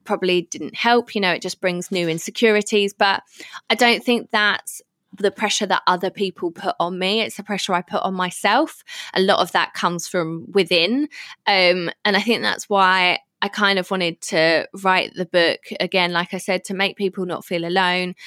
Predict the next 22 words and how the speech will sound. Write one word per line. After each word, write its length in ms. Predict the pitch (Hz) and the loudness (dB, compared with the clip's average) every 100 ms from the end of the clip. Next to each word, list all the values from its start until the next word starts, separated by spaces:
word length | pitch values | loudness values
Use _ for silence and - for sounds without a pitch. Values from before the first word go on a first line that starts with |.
| - | -16
to 80 | - | -6
help 200 | 202 202 | 2 2
people 280 | - 202 196 | 2 -2 -2
to 120 | 180 190 | -4 -4
understand, 560 | 180 185 - 208 180 | -4 -6 -2 0 0
but 140 | 190 - | -4 -4
also 480 | 202 - 214 190 196 - - - _ - | -4 0 2 2 2 -4 -20 -20 _ -4
it's 300 | - - - | 0 0 0
that 240 | 240 214 - | 0 0 -2
proof 420 | - 247 233 208 - | 0 2 4 2 2
of, 300 | 180 175 175 - | 2 2 -2 -8
yeah, 280 | 190 262 - | 0 2 4
I'm 340 | 233 240 202 | 2 2 -2
very 400 | 208 233 226 208 | -2 0 2 2
lucky. 460 | 226 208 202 175 165 | 0 -2 -6 -4 -2
I 80 | 170 | 0
have 220 | 196 185 - | -2 -2 -6
a 60 | |
very 300 | 185 202 214 | -2 2 2
nice 300 | 196 180 185 208 | 2 0 -2 2
life. 380 | 202 175 175 - | 2 2 -2 -2
And 240 | 170 160 | -2 -4